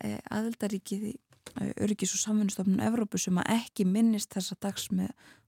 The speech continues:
formlegum hætti. Og, eh, Rósa Björk er einmitt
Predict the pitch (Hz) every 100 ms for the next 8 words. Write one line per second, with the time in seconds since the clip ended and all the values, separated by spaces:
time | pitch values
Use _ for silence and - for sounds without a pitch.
0 | - 185 175 165 165 165 196 - - -
1 | _ - - - - _ _ _ - _
2 | - 180 175 175 175 170 - _ _ _
3 | - 202 214 190 196 - - 175 170 175
4 | -